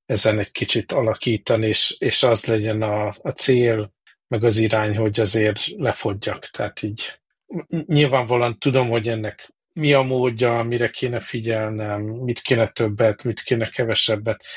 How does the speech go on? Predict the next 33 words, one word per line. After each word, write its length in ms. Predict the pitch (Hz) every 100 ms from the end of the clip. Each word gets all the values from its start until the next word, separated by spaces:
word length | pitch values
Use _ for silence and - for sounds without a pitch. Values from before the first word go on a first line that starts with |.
| - -
Most 220 | 117 -
ez 120 | 123
egy 100 | 117
dolog, 300 | 110 120 110
hogy 160 | - 117
ebbe 240 | 113 110
bele 260 | 104 117 107
tudok-e 460 | - 113 110 - 110
menni 360 | 107 107 107
mai 360 | 117 120 120 110
nappal, 480 | 110 107 - 117 110
vagy 180 | 101
sem. 420 | - - 107 127 - _
Ugye 260 | - 104 104
már 200 | 104 98 - - -
mai 180 | - 120
nappal 340 | 117 113 135 127
el 120 | 117
is 200 | 110 -
rontottam 600 | 117 110 - 110 - 110
ezzel 260 | 110 110 104
a 40 |
sörrel, 540 | 98 - 104 104 113 113
de, 260 | 117 113 - - - _
de 80 | 123
szerintem, 540 | - 143 147 139 147
ha 180 | 131 135
körülöttem 760 | - 151 139 135 131 - 123 120
inkább 380 | 117 127 113
arra 300 | 117 117 120 113
megy 240 | 110 104
a 40 |
messaging, 760 | 107 110 - 120 107 113 107 107